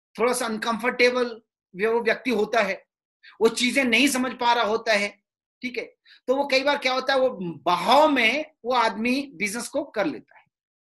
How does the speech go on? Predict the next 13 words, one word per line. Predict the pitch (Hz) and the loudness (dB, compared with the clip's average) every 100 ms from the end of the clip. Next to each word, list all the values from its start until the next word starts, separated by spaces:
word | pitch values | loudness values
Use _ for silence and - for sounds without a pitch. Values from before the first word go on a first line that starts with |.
| _ _ _ _ | _ _ _ _
उसको | 247 247 294 | -6 -2 0
बिजनेस | 214 240 285 294 | 0 0 0 0
समझ | 294 302 | 2 2
नहीं | 294 311 | 4 4
आया | 262 196 | 4 2
है, | 143 - _ _ _ _ _ _ | -2 -8 _ _ _ _ _ _
बस | 262 285 | 2 4
वो | 285 | 2
बहाव | 214 214 302 | 4 6 6
में, | 302 285 | 6 4
वो | 285 | 4
माहौल | 240 214 330 294 294 | 4 6 6 6 4
में | 254 | 0